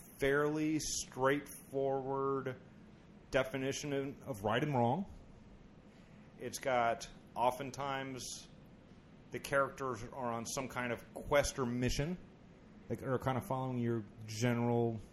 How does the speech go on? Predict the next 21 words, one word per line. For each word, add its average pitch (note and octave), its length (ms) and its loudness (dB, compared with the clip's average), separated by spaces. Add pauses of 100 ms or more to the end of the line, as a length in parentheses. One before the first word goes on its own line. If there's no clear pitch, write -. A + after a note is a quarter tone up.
(440)
Joseph A#2+ 500 -2
Campbell B2 540 -2 (140)
hero's B2+ 400 2
journey B2+ 400 0
type C3 260 4
of B2+ 80 2
thing. B2 400 0
At A#2+ 80 -2
least A#2+ 160 -2
it B2+ 60 -4
could B2 80 -6
be A#2+ 80 -4
classified A2 640 -4
as G#2+ 120 -6
that. A#2+ 300 0 (720)
And D#3+ 160 2
it's F3+ 100 4
one F3 120 4
of F3 80 4
those F3 220 8
that, D#3 200 2